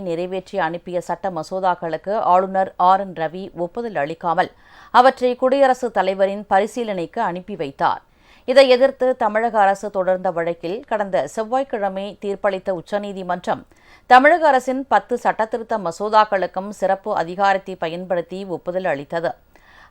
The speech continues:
அந்த தீர்ப்பின் விபரங்கள் தற்போது வெளியாகியுள்ளது. அதில் மாநில ஆளுநர்களால் பரிசீலனைக்கு அனுப்பி வைக்கப்படும் சட்ட மசோதாக்கள் மீது குடியரசுத் தலைவர் மூன்று மாதங்களுக்குள் முடிவு எடுக்க வேண்டும் என காலக்கெடு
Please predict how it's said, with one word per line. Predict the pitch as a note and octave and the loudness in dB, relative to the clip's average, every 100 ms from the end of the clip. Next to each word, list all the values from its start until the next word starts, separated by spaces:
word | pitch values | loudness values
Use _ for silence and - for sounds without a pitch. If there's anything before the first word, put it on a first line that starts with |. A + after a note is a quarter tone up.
| F3+ | 4
அந்த | A3 A3+ A3+ | 4 2 -2
தீர்ப்பின் | A3+ A3+ A3 F3+ | -4 -4 -8 -6
விபரங்கள் | E3+ F3+ G3+ G3 B3 A#3 | 0 4 4 2 -2 0
தற்போது | F#3 - G3+ G#3+ E3+ | -2 -2 -6 -4 -4
வெளியாகியுள்ளது. | F#3 A3 G3+ F3+ C#3+ D3+ E3+ - - _ _ _ _ | 0 2 2 0 -8 -4 -2 -2 -4 _ _ _ _
அதில் | A3+ A#3 G#3+ - G3+ G#3+ | 2 2 -2 -6 -2 2
மாநில | A#3 C4+ C#4 C4+ - | 4 4 0 0 4
ஆளுநர்களால் | G3 G#3 G3+ F#3 F3+ F3+ F#3+ G3+ | 4 4 -2 -2 2 4 4 2
பரிசீலனைக்கு | F3+ F#3+ A3+ G#3 F#3+ F3 G3 F#3 | -2 -2 -6 -6 -6 -6 -2 -2
அனுப்பி | D#3+ F3+ G#3+ F3 | -2 -6 -6 -4
வைக்கப்படும் | E3 G3+ G3 F#3 F#3 | -4 -4 -4 -6 -4
சட்ட | F3+ E3 G3 E3 | -6 -4 -6 -6
மசோதாக்கள் | D3+ G#3+ A3 G#3 G3 E3+ | -6 0 2 2 0 -4
மீது | E3 F#3+ G3+ - _ - _ | -2 2 2 0 _ -20 _
குடியரசுத் | C4+ D4+ D4+ C#4+ C4+ A#3+ | 6 8 6 4 0 0
தலைவர் | F#3+ F#3 G3 - G#3 | 2 4 2 0 -4
மூன்று | B3 C4 B3 F3 | -4 -2 0 4
மாதங்களுக்குள் | F3+ G#3 G3 F3+ F#3+ F#3+ F#3 | 4 2 0 -2 -2 -4 -4
முடிவு | F3 G#3 A3 F#3 | -6 -6 -2 -2
எடுக்க | F3+ F3 D#3 | -2 -4 -6
வேண்டும் | F3 F#3+ F#3+ E3 | -6 -6 -6 -6
என | E3+ F3+ F3+ | -6 -6 0
காலக்கெடு | F3 F#3 F#3+ F3+ | 0 0 -2 -4